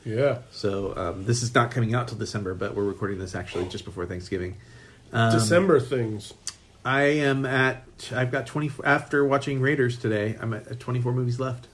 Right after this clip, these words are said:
Speaker 1: Whoa.
Speaker 2: My goal is to get to December with only fifteen films, so I could just take a real leisure December.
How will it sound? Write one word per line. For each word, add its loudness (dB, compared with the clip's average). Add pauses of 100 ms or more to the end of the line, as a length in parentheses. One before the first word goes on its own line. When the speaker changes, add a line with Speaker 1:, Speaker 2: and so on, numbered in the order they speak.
(160)
Speaker 1:
Whoa. 2 (920)
Speaker 2:
My 6
goal 12
is 10
to -2
get 6
to 4
December 6
with 2
only 0
fifteen -4
films, -4
so -2
I 4
could -2
just -6
take 0
a 2
real 4
leisure 0
December. -8